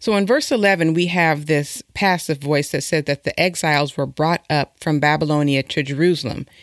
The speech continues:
This points to God's providence. Who brought the exiles up from Babylon to Jerusalem? God alone did it, even though he used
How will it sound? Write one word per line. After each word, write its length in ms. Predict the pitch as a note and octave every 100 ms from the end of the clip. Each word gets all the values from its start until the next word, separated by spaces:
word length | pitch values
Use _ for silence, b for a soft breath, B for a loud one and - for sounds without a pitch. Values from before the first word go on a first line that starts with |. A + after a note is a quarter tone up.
| B B B B
This 260 | - G3+ -
points 600 | - G3+ E3+ F3 - - _ -
to 100 | E3
God's 460 | D3+ C#3 C3+ -
providence. 920 | - - F3 E3 C3+ - - - - - _ _ _
Who 160 | - C4
brought 460 | A3 F#3 G3 -
the 180 | - -
exiles 640 | D3+ - D3+ C#3+ C3+ C#3+ -
up 300 | G#3+ G#3+ - - _ _ _ _ _
from 280 | - D#3
Babylon 520 | D3+ D#3 D3+ C#3 B2+ B2+
to 120 | D#3+
Jerusalem? 640 | C#3 E3 G3 C#3 A#2+ - _ _ _ _ _ -
God 280 | D3 C#3+ D#3
alone 420 | D3 D3+ D3+ C#3+
did 240 | D3+ C#3
it, 240 | - - - _ _ -
even 320 | F3+ F3 F3
though 180 | D#3+ D3+
he 160 | D3
used 460 | E3 D3+ D#3+ D3